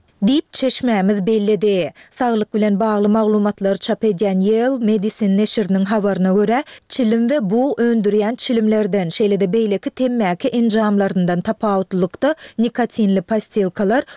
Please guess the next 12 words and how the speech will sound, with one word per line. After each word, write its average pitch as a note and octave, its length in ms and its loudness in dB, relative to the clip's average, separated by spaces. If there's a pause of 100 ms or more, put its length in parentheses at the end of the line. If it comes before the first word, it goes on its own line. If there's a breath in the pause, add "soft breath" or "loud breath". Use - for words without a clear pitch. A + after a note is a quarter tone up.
(160 loud breath)
dodok A3 420 0
ýa-da B3+ 280 0
ýaňak A3 480 0
bilen A3 340 -2
diş B3 260 -2
etiniň G3 360 -2
arasynda G#3 580 0
ýerleşdirilýär. G3+ 1160 0 (160 loud breath)
Olar G#3 360 0
agyzaky G3+ 640 0
suwukluga G3+ 600 0
siňip, A3 320 0